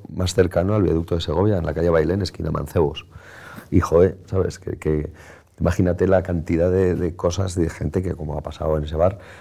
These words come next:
pues que entraba y decidían que se iban a suicidar al rato, que no se atrevían, o que de repente entraba la policía a preguntar con una fotografía si había visto a esta persona, o, o sea, había una,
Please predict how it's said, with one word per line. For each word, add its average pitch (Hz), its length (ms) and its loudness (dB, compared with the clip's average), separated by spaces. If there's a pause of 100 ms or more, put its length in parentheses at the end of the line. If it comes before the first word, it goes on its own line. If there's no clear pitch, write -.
(120)
pues - 140 -12
que - 80 -2
entraba 82 400 6
y 82 40 2
decidían 78 580 0
que 73 80 -4
se 71 100 -8
iban 78 120 -4
a 73 40 -6
suicidar 78 340 0
al 76 80 2
rato, 98 440 2
que - 140 -6
no 76 120 -2
se - 100 -6
atrevían, 95 560 2
o 76 100 -4
que 78 120 -6
de 73 160 0
repente 76 360 -6
entraba 78 280 -2
la 78 120 0
policía 78 360 -4
a 76 40 -4
preguntar 76 460 -6
con 78 120 -8
una 78 160 -4
fotografía 78 520 -6
si 78 80 -10
había 78 120 -2
visto 78 180 -8
a - 20 -6
esta 76 140 -10
persona, 98 480 -2 (360)
o, 82 120 6
o - 120 0
sea, 85 120 -2
había 82 160 2
una, 101 280 0